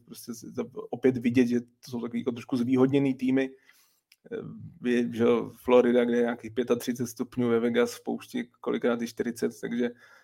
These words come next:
je to, je to hodně nehokejový finále a jsem zvědavý, jak se to marketingově i pojme, protože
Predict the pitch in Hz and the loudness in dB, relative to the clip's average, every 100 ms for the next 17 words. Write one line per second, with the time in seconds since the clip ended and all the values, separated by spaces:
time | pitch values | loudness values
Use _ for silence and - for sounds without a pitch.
0 | _ - 120 151 143 160 156 160 139 147 | _ -6 4 8 12 12 10 8 6 6
1 | 156 151 151 151 147 143 135 139 139 131 | 6 6 4 -2 -4 0 0 0 0 -2
2 | 131 151 143 151 143 135 - 143 143 127 | -4 0 4 4 4 0 -4 0 2 0
3 | 127 135 135 135 131 135 123 127 127 117 | 0 -4 0 0 0 -2 -2 0 -2 -4
4 | 107 120 113 | -10 -12 -10